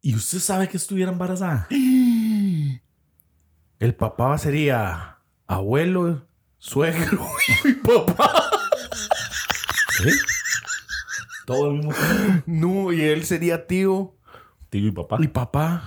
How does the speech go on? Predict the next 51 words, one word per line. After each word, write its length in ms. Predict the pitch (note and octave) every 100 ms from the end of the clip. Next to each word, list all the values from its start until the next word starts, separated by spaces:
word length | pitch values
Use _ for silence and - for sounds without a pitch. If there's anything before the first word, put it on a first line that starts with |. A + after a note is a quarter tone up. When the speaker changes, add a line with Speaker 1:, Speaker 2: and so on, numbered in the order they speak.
| - - - - - - -
Speaker 2:
No, 440 | D3+ E3 E3+ F3+
hombre, 320 | E3+ E3 D3 C3+
ma, 240 | C3+ C3+
no, 160 | C#3+ C#3+
no, 100 | C#3
no, 160 | C#3
ni, 200 | D3 C#3
ni 200 | C#3 D3+
me 200 | D3 C3+
quiero 160 | D3+ E3
imaginar 440 | F3+ D3+ C3 C#3
yo 120 | C#3+
en 40 | D3
una 140 | D3
bronca 300 | C3+ C#3 C3+
Speaker 1:
Ah, 20 |
Speaker 2:
así. 120 | B2+ B2+
Speaker 1:
pero 120 | C#3
es 80 | -
que 80 |
puede 240 | - - G3
pasar. 480 | - D3 G#3 D#4+ - -
De 200 | - B2+
hecho, 160 | B2+ -
yo 120 | F3
he 40 | F#3+
visto 260 | G#3 G#3+
programas 400 | G3+ G#3 F#3 A#2+
de 80 | A2
gente 300 | G#2+ A#2+ F3
así 260 | D#3 G#3+ - - -
que 120 | -
se 160 | C3+ G2+
dan 160 | F#2 A2+
cuenta 480 | - D3+ E3+ A3 - - _
veinte, 400 | A2+ B2+ - -
treinta 340 | - E3+ F#3 F#3
años 180 | G#3+
después 240 | - - C#3+
de 100 | C3
casados. 540 | D3 D#3 F#4+ - - - _ _ _ _
Tienen 180 | A2+ B2+
treinta 280 | F3 F#3 A#3+
años 160 | C#4
de, 80 | G3
de 180 | C#3 A#2+
matrimonio. 720 | A#2 - A#2 D3+ - - - -
Se 100 | C#3
van 140 | E3+
a 20 |
divorciar. 560 | A3 A#3 A#3 - - -